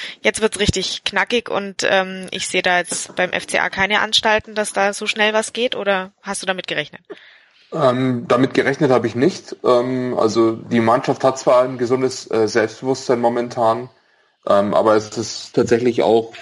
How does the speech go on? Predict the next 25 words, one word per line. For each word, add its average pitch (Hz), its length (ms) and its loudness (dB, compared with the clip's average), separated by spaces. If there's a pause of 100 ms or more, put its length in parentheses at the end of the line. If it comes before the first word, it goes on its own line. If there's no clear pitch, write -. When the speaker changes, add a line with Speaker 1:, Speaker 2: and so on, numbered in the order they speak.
(120)
Speaker 2:
nicht 127 260 -2
so, 123 160 4
dass 120 160 4
man 113 160 0
sagen 117 300 2
kann, 117 200 2
wenn 110 120 2
man 113 80 2
jetzt 110 180 -2
gegen 113 260 0
eine, 104 240 2 (600)
gegen 117 140 2
den 117 100 6
Tabellenführer, 127 1000 4
ähm, 123 500 -4 (320)
antritt - 800 0
und 110 460 0
der 104 220 4
wirklich 113 300 4
auch 110 160 2
selber 117 280 2
einen 123 100 0
Lauf 117 320 2
hat, 120 240 -2 (640)
ähm, 104 460 0